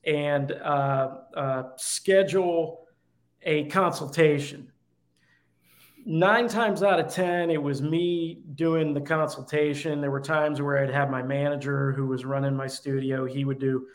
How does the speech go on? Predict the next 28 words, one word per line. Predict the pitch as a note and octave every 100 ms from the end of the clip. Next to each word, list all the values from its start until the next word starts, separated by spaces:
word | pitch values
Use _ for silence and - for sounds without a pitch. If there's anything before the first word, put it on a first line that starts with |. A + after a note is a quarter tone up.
| - _ _
consultation | - C3+ C#3 - C3+ B2+ B2
as | A#2
well. | B2+ B2+ B2 - - - _ _ _ _ _ _ _ D3+
But | C#3 F#3 E3 D#3+ - -
one | F3 D3 G3 C#4+
of | C4+
the | -
fascinating | - - F3+ F3 G3 - G#3 F#3+ F3+ E3 D3+ C#3+
parts | - D#3+ D#3+ D3+ -
of | C3 A2+
this | A#2+ A2+ G#2+ - -
was | C3 C3 C3 B2+ A#2+ - - _ _ _ _ _ _ _ -
when | D#3+
somebody | E3 B3 C#4 D#4
would | A#3+ D3+
come, | - F#3+ F#3+ F3
when, | G3 G#3
when | G3
I | C4+
first | C4+ C#4 - G#3+
opened | A3 G3+ E3+ D3+
that, | C#3+ C#3+ - - -
when | D#3
I | F#3+
opened | B3+ C#4 G#3+
that | E3 -
first | F#3+ F3+
location, | F3 D3 C#3 E3+ G3+ G3+ A#2+